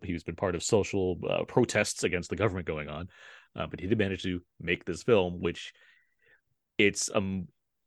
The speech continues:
it, it's got a dual narrative where one narrative features a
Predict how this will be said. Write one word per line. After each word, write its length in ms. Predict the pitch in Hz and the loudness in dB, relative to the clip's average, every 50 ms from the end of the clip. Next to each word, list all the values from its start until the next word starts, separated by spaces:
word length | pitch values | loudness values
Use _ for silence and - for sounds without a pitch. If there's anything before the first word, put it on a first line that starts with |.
| _ _ | _ _
it, 200 | - 113 104 - - | 2 2 2 4 2
it's 180 | 107 95 - | 0 0 2
got 140 | - 123 107 | 2 2 2
a 60 | 98 | 2
dual 340 | 92 - - 151 233 269 220 | 2 2 2 4 6 6 6
narrative 480 | 151 120 98 87 - - - - - - - | 6 6 4 4 0 -4 -10 -12 -12 -14 -14
where 460 | 226 262 107 95 95 92 92 90 - - | -10 -2 0 2 4 4 2 2 0 -2
one 280 | 92 95 127 170 185 | 2 4 4 4 6
narrative 380 | 175 165 160 156 147 139 - - | 6 8 8 8 8 6 2 2
features 440 | - 113 113 110 - 104 92 78 90 | 2 0 0 2 0 -2 -2 0 0
a 300 | 87 87 85 85 82 78 | 2 2 2 2 0 -2